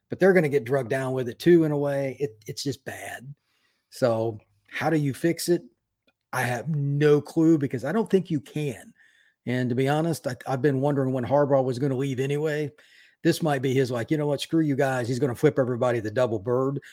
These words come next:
And I, if he does, his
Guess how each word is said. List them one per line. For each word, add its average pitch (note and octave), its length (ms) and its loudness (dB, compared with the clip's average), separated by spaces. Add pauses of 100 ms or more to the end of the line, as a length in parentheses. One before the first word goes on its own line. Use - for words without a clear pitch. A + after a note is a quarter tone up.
(140)
And B2 120 -6
I, C#3+ 240 0
if C#3+ 120 0
he D#3 100 -2
does, A#2+ 640 0 (420)
his G3 320 4